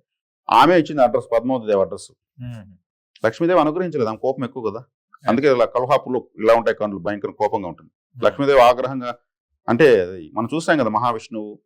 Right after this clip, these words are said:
Speaker 1: భృగుమహర్షి చేత అనడము, లక్ష్మీదేవి కోపగించి వెళ్ళిపోవడము, పాట కూడా పాడాడు ఘంటసాల వారు.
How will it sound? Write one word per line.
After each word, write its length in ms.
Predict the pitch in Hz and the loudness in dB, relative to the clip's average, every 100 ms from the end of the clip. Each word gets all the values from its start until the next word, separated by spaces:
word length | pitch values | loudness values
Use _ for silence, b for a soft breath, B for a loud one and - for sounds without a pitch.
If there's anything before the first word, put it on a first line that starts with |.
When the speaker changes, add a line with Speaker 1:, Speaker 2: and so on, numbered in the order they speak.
| _ _ _ - | _ _ _ 0
Speaker 1:
భృగుమహర్షి 460 | 117 120 117 - | 2 2 0 -2
చేత 120 | 104 104 | -4 -4
అనడము, 460 | 104 101 98 98 _ 101 | -6 -8 -10 -18 _ -2
లక్ష్మీదేవి 480 | 104 117 104 107 95 | 0 0 -2 -2 0
కోపగించి 540 | 110 107 101 92 101 | -6 -6 -14 -14 -6
వెళ్ళిపోవడము, 520 | 98 98 98 95 92 | -4 -4 -2 -4 -4
పాట 220 | - 107 | 2 2
కూడా 160 | 135 135 | 2 -2
పాడాడు 260 | 107 87 82 | -2 -2 -8
ఘంటసాల 460 | _ 95 85 90 | _ -18 -10 -8
వారు. 180 | 76 | -8